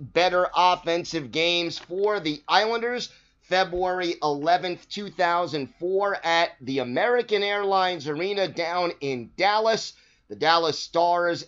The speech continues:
and the New York Islanders. Garth Snow was actually the goalie for the New York Islanders, going up against Marty Turco for Dallas. And it was the Stars getting on the board first late in the first period.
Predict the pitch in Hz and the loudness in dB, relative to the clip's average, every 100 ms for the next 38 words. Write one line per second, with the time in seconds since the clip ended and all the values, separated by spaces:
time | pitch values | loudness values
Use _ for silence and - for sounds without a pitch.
0 | - 160 170 170 156 160 170 160 156 147 | -6 -2 -2 -2 -4 -4 -2 0 0 0
1 | - - 170 180 185 185 170 - 208 254 | -4 2 2 2 -2 -4 -6 -6 0 0
2 | 269 - - - 180 214 208 135 107 113 | 0 -4 -10 -4 2 4 4 4 0 -2
3 | 143 151 147 151 147 123 151 196 185 143 | 2 2 0 -4 -4 0 4 4 4 2
4 | 131 139 131 135 135 127 139 143 147 151 | -2 -6 -4 0 0 0 2 2 2 0
5 | 151 - _ _ _ - 160 165 160 160 | 0 -2 _ _ _ -2 0 4 2 2
6 | 151 156 151 - - 131 151 190 175 170 | 0 -2 -2 -6 -10 -2 2 2 2 -2
7 | 143 - - 240 254 - 131 113 92 - | -4 -12 -4 -2 -2 -4 -4 -4 -8 -12
8 | 117 110 160 190 202 196 - - _ _ | -16 0 4 6 4 0 -4 -18 _ _
9 | _ 170 202 202 202 208 208 180 233 214 | _ 2 4 2 4 6 6 6 6 4
10 | 208 170 208 196 - 220 254 214 165 143 | -4 0 0 0 2 4 6 6 2 0
11 | 180 196 190 190 185 156 180 185 156 - | -2 0 2 2 2 0 0 -2 -2 -4
12 | 185 196 - 135 180 185 156 - 180 165 | -2 -2 -2 -2 -2 -2 -8 -6 -6 -6
13 | - 190 190 151 135 | -8 -4 0 0 0